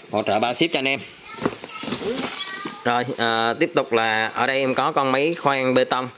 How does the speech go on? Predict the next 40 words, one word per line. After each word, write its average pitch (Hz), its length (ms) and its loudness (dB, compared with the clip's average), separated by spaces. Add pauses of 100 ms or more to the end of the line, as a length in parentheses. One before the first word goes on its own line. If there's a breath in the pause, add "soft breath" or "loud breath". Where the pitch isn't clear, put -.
(280 loud breath)
mã 104 160 0
nó 147 160 2
là 135 160 4
M 110 100 4 (100)
hai 120 120 2
mốt 143 180 4
R 143 40 4
H 127 240 2
hai 139 140 2
sáu 135 140 0
không 139 160 0
ba 131 100 4
C 127 200 2
B. 127 40 4 (560 loud breath)
Thì 113 180 6
lượt 123 260 4
trước - 280 4
thì 123 160 4
nó 123 140 2
có 151 260 2
chương 151 120 4
trình 120 200 2
đó 135 80 2
là 147 100 0
tặng 101 180 -2
kèm 117 180 0
cục 107 140 -2
pin 139 160 4
đó 151 60 4
anh 156 100 4
em, 139 160 0
nhưng 139 140 4
mà 120 160 4
giờ 104 220 2
hiện 104 180 2
tại 101 160 -2
là 110 80 0
hết 135 180 0
rồi 156 100 2
nha. 127 120 2